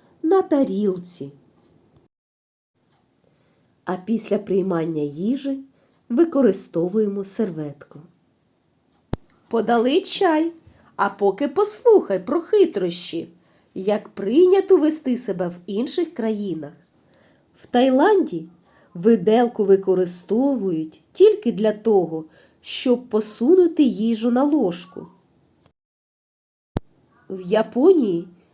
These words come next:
ніколи не залишають встромлені палички в їжі. Вони повинні лежати разом на столі.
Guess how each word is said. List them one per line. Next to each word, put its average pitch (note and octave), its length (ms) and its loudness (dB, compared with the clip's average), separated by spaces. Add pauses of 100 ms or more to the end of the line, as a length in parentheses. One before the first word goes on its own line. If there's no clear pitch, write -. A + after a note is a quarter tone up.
ніколи C#4+ 720 4
не A#3+ 140 2
залишають A3 880 0
встромлені G3+ 840 0
палички C#4+ 800 -2
в C4 60 -4
їжі. A3 680 -4 (360)
Вони F#3+ 320 0
повинні F3+ 460 0
лежати F3 800 -2 (220)
разом F3 580 -4 (100)
на G3 180 -6
столі. F3 520 -8